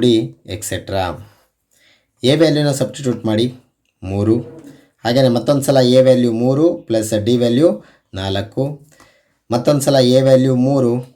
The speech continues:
ಪ್ಲಸ್ ಎರಡನ್ನ ಹಾಗೆ ಬರ್ಕೊಳ್ತಾ ಇದ್ದೀನಿ, ಡಿ ವ್ಯಾಲ್ಯೂ ನಾಲ್ಕು. ಈ ರೀತಿ ಆದೇಶವನ್ನು ಮಾಡ್ತಾ ಇದ್ದೀವಿ. ಮೂರು, ನಾಲ್ಕು ಮೂರು ಏಳು, ನಾಲ್ಕೆರಡ ಎಂಟು, ಎಂಟು ಮೂರು ಹನ್ನೊಂದು, ಎಕ್ಸೆಟ್ರಾ.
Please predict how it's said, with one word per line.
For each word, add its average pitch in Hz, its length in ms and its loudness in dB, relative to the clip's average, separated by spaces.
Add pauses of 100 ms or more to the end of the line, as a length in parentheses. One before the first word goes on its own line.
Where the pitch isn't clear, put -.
(120)
ಪ್ಲಸ್ 117 220 -4 (120)
ಎರಡನ್ನ 123 320 0
ಹಾಗೆ 120 220 2
ಬರ್ಕೊಳ್ತಾ 110 360 -2
ಇದ್ದೀನಿ, 113 260 0
ಡಿ 110 140 4
ವ್ಯಾಲ್ಯೂ 113 240 2 (520)
ನಾಲ್ಕು. 92 420 -4 (360)
ಈ 98 120 -4
ರೀತಿ 98 240 -4
ಆದೇಶವನ್ನು 95 420 -4
ಮಾಡ್ತಾ 87 260 -6
ಇದ್ದೀವಿ. 95 240 -4 (1200)
ಮೂರು, 98 340 0 (520)
ನಾಲ್ಕು 101 200 -8 (100)
ಮೂರು 123 180 2 (500)
ಏಳು, 98 380 -2 (500)
ನಾಲ್ಕೆರಡ 110 380 -2 (120)
ಎಂಟು, 135 240 -2 (920)
ಎಂಟು 113 300 0
ಮೂರು 135 180 2 (720)
ಹನ್ನೊಂದು, 92 400 -10 (2500)
ಎಕ್ಸೆಟ್ರಾ. - 400 -12